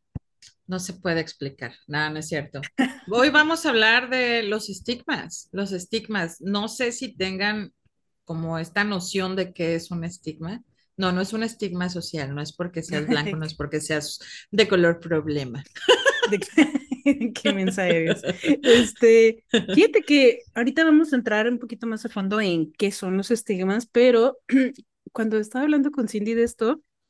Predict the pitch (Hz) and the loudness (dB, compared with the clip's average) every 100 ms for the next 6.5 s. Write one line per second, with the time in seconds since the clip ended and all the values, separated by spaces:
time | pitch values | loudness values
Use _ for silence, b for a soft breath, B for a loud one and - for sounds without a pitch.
0 | _ _ - 214 220 214 208 220 262 262 | _ _ -4 -2 0 0 0 0 -2 -4
1 | - _ _ _ _ _ - - - - | -6 _ _ _ _ _ -20 -18 -10 -4
2 | 294 277 254 269 262 226 214 240 247 254 | 2 2 4 -2 -2 -2 0 0 -2 -4
3 | 269 269 262 226 208 _ _ _ _ 202 | -4 -2 0 -2 -4 _ _ _ _ -10
4 | 220 220 226 294 403 415 - _ _ _ | -6 -2 -2 -2 -4 -8 -16 _ _ _
5 | _ - 160 - - 156 147 147 151 147 | _ -14 -14 -14 -14 -8 -4 -4 -4 -6
6 | 156 156 147 135 | -6 -6 -6 -6